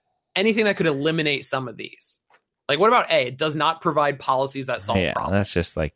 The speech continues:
Speaker 2: the no.
Speaker 1: That was the whole point of it. It's pri-,
Speaker 2: Yeah.
Speaker 1: it's providing solutions. So we're gonna get rid of A, right? Eliminate. Feeds back on itself in a, is in a way that is traditional,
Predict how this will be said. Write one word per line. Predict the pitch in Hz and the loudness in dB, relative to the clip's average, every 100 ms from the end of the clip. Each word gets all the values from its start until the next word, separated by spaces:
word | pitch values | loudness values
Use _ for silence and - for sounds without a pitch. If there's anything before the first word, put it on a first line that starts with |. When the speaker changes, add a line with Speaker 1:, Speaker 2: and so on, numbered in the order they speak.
| - | -12
Speaker 2:
the | - 82 | -2 2
no. | 80 76 | 4 4
Speaker 1:
That | 143 | 4
was | 302 302 | 2 2
the | 294 | 4
whole | 320 311 | 4 4
point | - 349 440 | 4 4 4
of | 170 | 4
it. | 160 | 0
It's | 170 | 0
pri-, | - 240 233 | -2 2 4
Speaker 2:
Yeah. | 240 | 4
Speaker 1:
it's | 214 - | 0 0
providing | 220 226 233 233 | 2 2 2 2
solutions. | 226 240 349 339 131 | 2 2 0 -2 -6
So | 156 | -4
we're | 165 | -2
gonna | 175 190 | -2 0
get | 220 | 4
rid | 220 | 4
of | 202 180 | 2 0
A, | 113 101 _ | -4 -10 _
right? | 127 143 - _ _ - | -2 -2 -4 _ _ -4
Eliminate. | 175 151 117 104 _ _ _ _ _ | -4 -4 -8 -14 _ _ _ _ _
Feeds | 247 269 196 | 0 0 2
back | 226 214 | 0 0
on | 214 | 0
itself | 202 202 196 | 2 2 0
in | 185 | -2
a, | 170 156 | -6 -8
is | 151 | -4
in | 175 | -2
a | |
way | 170 160 156 | 0 0 2
that | 147 | 0
is | 139 | 0
traditional, | - 170 175 180 165 | -4 -2 -2 -2 -6